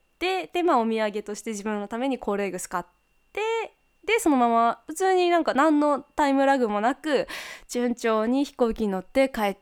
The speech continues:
てきましたという感じでしたね。いや、ほんと、は-、改めて話してみて自分でも思うんですけど、食ってしかねえっていう。<laughs> 食道楽を極めた沖縄旅行となりました。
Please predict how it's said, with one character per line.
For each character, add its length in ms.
て 180
き 120
ま 140
し 80
た 140
と 80
い 60
う 60
感 200
じ 60
で 140
し 80
た 100
ね。 840
い 40
や、 100
ほ 120
ん 60
と、 80
は-、 140
改 140
め 60
て 60
話 200
し 20
て 60
み 100
て 140
自 160
分 140
で 80
も 100
思 140
う 20
ん 40
で 80
す 60
け 80
ど、 80
食 240
っ 200
て 100
し 80
か 160
ね 200
え 20
っ 120
て 100
い 140
う。 60
<laughs> 800
食 460
道 180
楽 320
を 80
極 300
め 160
た 120
沖 200
縄 180
旅 100
行 140
と 80
な 120
り 100
ま 140
し 100
た。 200